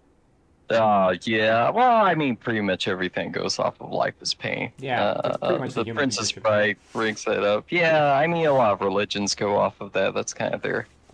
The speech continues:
Speaker 1: base principle to,
Speaker 2: Shtick.
Speaker 1: to go off of that.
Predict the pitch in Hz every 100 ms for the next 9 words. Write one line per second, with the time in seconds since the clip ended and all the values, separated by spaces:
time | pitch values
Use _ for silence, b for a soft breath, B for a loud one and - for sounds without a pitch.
0 | _ _ _ _ _ _ - 120 127 110
1 | - - - 107 - - 92 87 - _
2 | - - - - 123 107 - - - -
3 | - - - 62 -